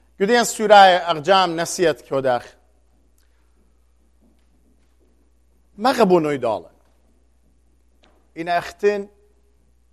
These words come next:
جانم پلات لغ هم نمغبه.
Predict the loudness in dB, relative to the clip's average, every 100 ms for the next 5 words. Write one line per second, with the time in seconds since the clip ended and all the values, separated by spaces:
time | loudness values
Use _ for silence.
0 | _ _ -20 -20 -20 -14 -12 -12 0 2
1 | 4 2 -4 -2 -2 0 -6 -10 -14 -16
2 | -18 -20 -20 _